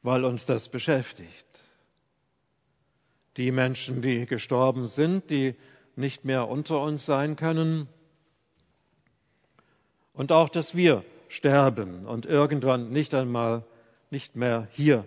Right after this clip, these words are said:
sein werden. Das Sichtbare, das Materielle hat seine Zeit. Es ist zeitlich.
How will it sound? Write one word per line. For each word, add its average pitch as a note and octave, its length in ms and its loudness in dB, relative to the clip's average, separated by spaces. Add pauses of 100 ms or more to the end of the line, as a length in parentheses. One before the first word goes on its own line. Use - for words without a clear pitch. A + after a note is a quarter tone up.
sein G#2+ 400 -4 (200)
werden. F2+ 420 -6 (2000)
Das - 140 -6
Sichtbare, G#3 520 6
das D3+ 240 2
Materielle C#3+ 640 2 (420)
hat C#3+ 160 -6
seine D3+ 280 0
Zeit. C3+ 380 -6 (1800)
Es - 120 -8
ist - 380 -6
zeitlich. F3 560 0